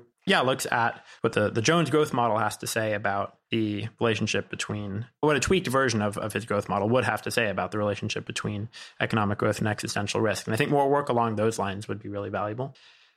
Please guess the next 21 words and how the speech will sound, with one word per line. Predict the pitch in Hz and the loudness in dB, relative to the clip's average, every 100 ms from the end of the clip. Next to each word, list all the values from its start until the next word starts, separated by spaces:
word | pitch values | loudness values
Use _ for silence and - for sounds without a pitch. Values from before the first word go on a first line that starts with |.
| - | -2
Then, | 156 156 | 2 2
uh, | 156 147 143 127 - _ _ | 4 4 2 -2 -12 _ _
there's, | 143 139 139 | 2 2 4
uh, | 135 190 | 2 4
yeah, | 185 120 | 2 2
just | 120 | 0
a | 123 | 2
lot | 120 117 | 2 2
of | 113 110 - _ _ | 0 -2 -12 _ _
stuff | - 127 | -2 -2
to | 131 | 0
be | |
learned | 117 117 113 110 | 2 2 2 2
from | 110 104 104 104 117 _ | 0 2 0 -2 -8 _
the | 120 | 0
economics | 107 120 110 107 - | 2 2 2 0 0
of | 101 110 | -2 0
discounting | 127 - 117 113 113 113 | 0 2 4 4 2 2
and | 107 | 2
optimal | 110 - 110 107 | 2 0 0 0
timing | 110 110 107 104 | 0 0 0 -2